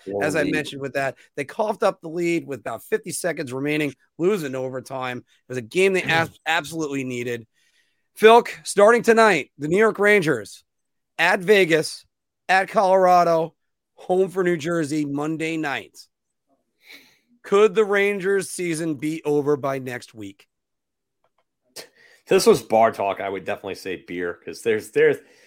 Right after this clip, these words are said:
Speaker 1: there's a possibility. W-, I mean, it looks like, uh, if anyone's watching N H L Network right now, uh, they just did their picks for the night, and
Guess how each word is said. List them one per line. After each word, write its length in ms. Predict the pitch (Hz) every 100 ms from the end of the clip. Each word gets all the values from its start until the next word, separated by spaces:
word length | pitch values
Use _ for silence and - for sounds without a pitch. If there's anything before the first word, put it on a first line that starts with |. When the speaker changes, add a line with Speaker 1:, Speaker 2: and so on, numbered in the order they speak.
| _ -
Speaker 1:
there's 200 | 196 165
a 40 |
possibility. 960 | - 127 117 104 101 104 104 98 95 -
W-, 200 | 95 101
I 140 | 113 110
mean, 380 | 113 110 101 95 _ _ _ -
it 60 | 139
looks 300 | 135 160 -
like, 200 | 180 151
uh, 160 | 156 131
if 140 | 127 - -
anyone's 400 | 135 135 135 120
watching 340 | 127 117 120
N 80 | 117
H 140 | 110
L 140 | 113 113
Network 340 | 107 107 107
right 160 | 107 95
now, 380 | 110 107 101 - _ _ -
uh, 220 | 98 104
they 100 | 104
just 240 | 110 110 -
did 140 | 104
their 100 | 104
picks 300 | - 107 -
for 80 | 104
the 80 | 101
night, 320 | 101 101 -
and 380 | 101 98 95